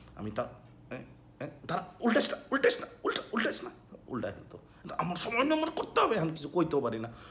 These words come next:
উল্টায় ফেলার পর আমি জ্বালাইতাম, "দেখা না দোস্ত, দোস্ত, আমি পারতে, আমি পড়তে, আমি এটাই, এটা হইলে আমি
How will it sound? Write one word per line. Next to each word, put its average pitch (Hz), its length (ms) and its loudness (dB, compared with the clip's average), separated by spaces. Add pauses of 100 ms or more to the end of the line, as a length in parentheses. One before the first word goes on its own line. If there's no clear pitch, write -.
(160)
উল্টায় 160 260 4
ফেলার 147 180 4
পর 165 160 0
আমি 127 140 2
জ্বালাইতাম, 95 460 0
"দেখা 98 160 -4
না 85 100 -8
দোস্ত, 85 280 -10
দোস্ত, 90 300 -6
আমি - 200 -2
পারতে, 196 300 6
আমি 220 220 6
পড়তে, 254 280 10
আমি 202 140 6
এটাই, 233 360 6 (300)
এটা 220 180 12
হইলে 269 180 12
আমি 262 140 12